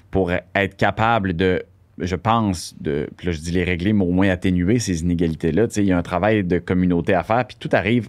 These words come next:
on a l'impression, tout arrive en même temps. Tu sais, la pandémie, à un moment donné, je veux dire, c'était pas prévu. Puis dans cette marche vers le, la progression, vers le progressisme, tu sais, je pense sincèrement que, tu sais, il y a eu ce, ce,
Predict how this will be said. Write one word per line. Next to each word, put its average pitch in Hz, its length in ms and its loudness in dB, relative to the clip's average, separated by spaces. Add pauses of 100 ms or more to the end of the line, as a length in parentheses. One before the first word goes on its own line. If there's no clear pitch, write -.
on 82 100 -6
a 80 80 -2
l'impression, 80 400 -2
tout - 140 -12
arrive 92 180 2
en 95 80 2
même 87 180 2
temps. 110 180 0
Tu 92 140 0
sais, 85 60 2 (360)
la - 120 -2
pandémie, 87 360 2
à 104 40 2
un 90 40 2
moment 82 140 0
donné, 90 300 0
je 73 80 -6
veux 71 60 -12
dire, 73 180 -8
c'était - 240 -10
pas 80 160 -4
prévu. 85 420 -2 (360)
Puis 87 240 0
dans 92 280 0
cette 90 260 -4
marche 107 420 -2
vers 87 200 0
le, 82 100 -2 (240)
la 82 160 0
progression, 92 640 -2
vers 90 140 2
le 80 60 0
progressisme, 92 720 -2
tu 80 80 -2
sais, 101 140 0 (320)
je - 160 -2
pense 107 400 0
sincèrement 92 540 0
que, 90 260 0
tu - 80 -8
sais, 98 120 0
il 90 140 0
y 92 80 2
a 87 60 4
eu 95 160 4
ce, 80 360 0
ce, - 180 -6